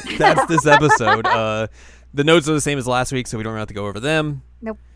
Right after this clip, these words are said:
Speaker 1: Uh, but next time, we will be discussing episode eighty-five, entitled The Evil Within Demon's Head Castle, which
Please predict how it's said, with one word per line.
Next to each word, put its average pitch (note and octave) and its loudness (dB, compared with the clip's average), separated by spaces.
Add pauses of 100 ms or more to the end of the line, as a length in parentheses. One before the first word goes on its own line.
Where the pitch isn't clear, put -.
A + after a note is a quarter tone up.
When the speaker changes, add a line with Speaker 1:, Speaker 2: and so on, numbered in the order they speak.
(440)
Speaker 1:
Uh, F#2+ -6
but G#2 -6
next C#3 -4
time, B2+ -2
we A#2+ -2
will A#2 -4
be A#2 -6
discussing A2 -8
episode G#2+ -8
eighty-five, F3 -2
entitled A2 -6
The A#2 -10
Evil A2+ -6
Within A2 -8
Demon's A2 -8
Head G#2 -10 (160)
Castle, G2+ -8
which G2 -16